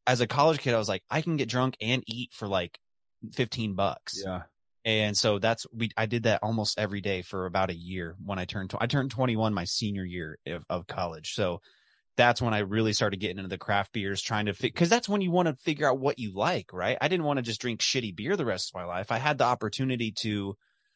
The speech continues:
Speaker 1: uh, try new things 'cause their beer was always changing. And the more options you tried, the further you progressed on the beer tour, and you got prizes and merch and things like that. Um, so if you go to the, the Old Chicago in Rockford, Illinois, my name will be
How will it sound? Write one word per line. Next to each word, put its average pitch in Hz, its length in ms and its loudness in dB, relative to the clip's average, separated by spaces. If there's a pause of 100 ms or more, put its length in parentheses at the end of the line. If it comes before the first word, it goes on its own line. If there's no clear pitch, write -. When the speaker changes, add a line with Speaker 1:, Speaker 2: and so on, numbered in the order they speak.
(300)
Speaker 1:
uh, 98 240 4
try 127 260 4
new 135 140 4
things 151 360 2
'cause 117 200 -2
their 120 120 2
beer 131 260 -2
was 113 140 -2
always 107 380 2
changing. 139 460 0
And 110 280 -2
the 110 120 2
more 131 420 6 (160)
options 127 460 2
you 110 60 -2
tried, 143 420 6
the 107 60 -2
further 131 380 0
you 113 160 -4
progressed 117 800 4 (460)
on 120 140 2
the 107 100 0
beer 202 240 2
tour, 110 300 4
and 104 100 -2
you 160 60 -4
got 156 220 0
prizes 101 800 0
and 104 160 -4
merch 98 560 0
and 101 200 -6
things 101 220 -4
like 95 180 -2
that. 92 240 0 (440)
Um, 107 220 6
so 120 200 8
if 113 80 4
you 143 80 2
go 180 180 10
to 196 100 6
the, 160 180 6 (200)
the 135 100 6
Old 143 220 6
Chicago 127 540 4
in 101 80 -2
Rockford, 120 420 2
Illinois, 113 440 0
my 107 220 2
name 127 320 2
will 117 120 2
be 113 360 -4